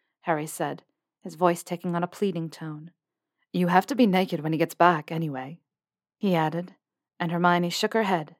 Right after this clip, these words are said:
and turned back to her paperwork. "Not yet," she replied, her voice tight. She crossed her legs,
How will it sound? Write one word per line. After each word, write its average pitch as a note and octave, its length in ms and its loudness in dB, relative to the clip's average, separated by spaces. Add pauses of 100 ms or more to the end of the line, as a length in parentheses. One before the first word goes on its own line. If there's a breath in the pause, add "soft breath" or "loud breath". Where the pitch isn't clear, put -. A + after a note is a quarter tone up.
(140)
and D#3 140 -8
turned D#3+ 240 -6
back E3 200 2
to E3+ 100 -4
her D#3+ 80 -6
paperwork. - 680 -10 (800)
"Not B3+ 300 6
yet," - 400 4 (560)
she - 180 -4
replied, E3+ 520 -4 (140)
her F#3 100 0
voice E3 280 4
tight. - 460 -6 (580)
She - 140 -8
crossed G#3+ 360 4
her G3+ 80 -2
legs, F3 500 -4